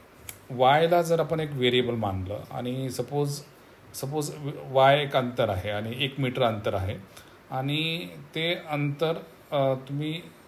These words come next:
एका सेकंदामध्ये सपोज अजून एक पॉइंट झिरो वन मीटर गेला, तर वाय सपोज एक मीटर आहे आणि तुम्ही अजून एका थोड्या वेळानंतर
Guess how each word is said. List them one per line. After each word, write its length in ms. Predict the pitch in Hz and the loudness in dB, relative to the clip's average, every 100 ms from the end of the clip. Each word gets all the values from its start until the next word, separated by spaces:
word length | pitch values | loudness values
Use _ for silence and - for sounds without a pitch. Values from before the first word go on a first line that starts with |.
| - | -10
एका 200 | 117 135 | -2 -2
सेकंदामध्ये 840 | - 147 143 147 147 143 131 147 160 - - - - - | 0 -2 0 0 0 0 0 -2 -4 -16 -20 -20 -20 -10
सपोज 340 | 135 156 151 | -6 -2 2
अजून 220 | 143 160 | 2 2
एक 200 | 156 151 | -2 0
पॉइंट 320 | 143 135 139 | 4 4 4
झिरो 240 | 123 127 131 | 2 2 4
वन 200 | 127 127 | 4 2
मीटर 320 | 123 123 113 | 2 0 -2
गेला, 220 | 98 90 87 - - - - - | -4 -6 -8 -14 -20 -20 -18 -4
तर 80 | 135 | -4
वाय 440 | 143 135 135 165 | 2 6 6 6
सपोज 400 | 170 151 151 160 165 | 2 -2 -4 -6 -4
एक 180 | 143 151 | -4 0
मीटर 240 | 135 143 | 2 4
आहे 280 | 117 95 117 | 2 2 -4
आणि 240 | 131 131 | -6 -8
तुम्ही 260 | 123 139 139 | -6 -2 0
अजून 340 | 123 139 165 165 156 | 0 -2 -4 -10 -10
एका 200 | 135 147 | -4 -4
थोड्या 300 | 143 135 135 | -2 2 4
वेळानंतर 520 | 131 127 127 127 123 | 4 2 0 -4 -6